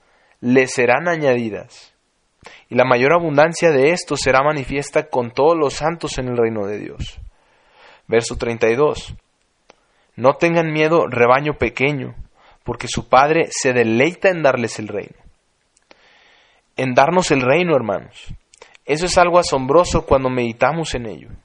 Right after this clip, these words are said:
Miren cómo están los gobiernos de este mundo. Miren todas las cosas que están sucediendo. Y Dios va a decirle a su familia, "Ustedes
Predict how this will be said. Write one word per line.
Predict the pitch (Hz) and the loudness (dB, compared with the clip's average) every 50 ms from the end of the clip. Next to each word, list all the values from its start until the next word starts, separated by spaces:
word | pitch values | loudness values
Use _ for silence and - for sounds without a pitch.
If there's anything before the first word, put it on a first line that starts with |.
| _ _ _ _ _ _ _ _ _ _ _ - - _ _ _ _ _ _ - | _ _ _ _ _ _ _ _ _ _ _ -20 -20 _ _ _ _ _ _ -10
Miren | 120 123 147 165 180 175 | -4 -2 0 0 0 2
cómo | - 165 165 170 180 170 - | 2 2 2 4 2 0 0
están | - 131 127 - - - 147 160 | -2 -4 -4 -2 0 0 0 2
los | 170 170 156 147 | 0 0 0 0
gobiernos | 143 135 139 139 143 147 151 147 | 0 2 2 2 2 0 -2 -4
de | 147 | -6
este | 143 - - 151 147 | -6 -6 -6 -6 -6
mundo. | 139 143 156 160 151 - - - - _ _ _ _ _ _ _ _ _ _ _ _ _ _ _ _ _ _ _ _ _ - | -6 -8 -10 -10 -12 -14 -16 -20 -20 _ _ _ _ _ _ _ _ _ _ _ _ _ _ _ _ _ _ _ _ _ -14
Miren | 104 117 135 147 165 175 170 | -8 -6 -4 -2 -2 -2 0
todas | 175 - 151 165 175 | 2 4 4 4 4
las | 165 156 - | 2 0 -2
cosas | - - 151 156 165 - | -4 -6 -6 -6 -6 -8
que | - - | -10 -12
están | 131 - - 143 160 165 | -6 -2 0 0 0 0
sucediendo. | - - - - 151 143 143 139 135 139 143 151 165 175 _ _ _ _ _ _ _ _ _ _ _ _ _ _ _ _ _ _ | -4 -6 -4 -4 -2 -2 -2 -4 -4 -6 -6 -10 -12 -12 _ _ _ _ _ _ _ _ _ _ _ _ _ _ _ _ _ _
Y | - 113 120 | -12 -10 -8
Dios | 123 131 135 135 139 | -4 -4 -4 0 0
va | 156 151 | 0 0
a | |
decirle | 156 - - 170 160 160 | 0 -2 -6 -4 -2 -2
a | 160 | -2
su | - 151 - | 0 2 4
familia, | - - 123 151 175 175 147 123 | 4 4 2 0 -2 -2 -4 -4
"Ustedes | 123 - 143 151 156 175 180 180 - | -2 0 0 2 2 2 0 -2 -6